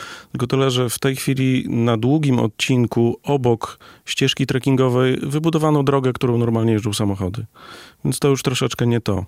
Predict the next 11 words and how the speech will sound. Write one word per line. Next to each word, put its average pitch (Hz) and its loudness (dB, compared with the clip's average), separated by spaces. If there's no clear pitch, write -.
Postanowiliśmy 143 -2
więc 127 0
pójść 127 -2
do 120 0
Everest 117 -2
Base 110 -2
Campu, 113 0
do 117 -4
tego 127 0
miejsca, 127 2
gdzie 113 0